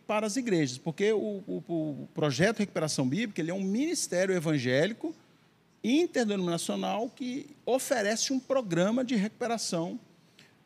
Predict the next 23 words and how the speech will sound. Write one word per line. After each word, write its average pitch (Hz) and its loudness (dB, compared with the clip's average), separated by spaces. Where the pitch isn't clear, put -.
para 156 2
o 175 -2
tratamento 175 0
da 165 -2
dependência 170 -2
química. 113 -4
Então, 143 0
a 135 -4
ideia 143 4
deste 175 -4
projeto 143 -2
é - 0
apoiar 170 0
as 135 -4
igrejas, 165 -2
tá, 131 -4
para 160 -2
serem 196 2
instrumentos 233 0
da 170 -6
parte 143 -6
de 196 -10
Deus 202 -4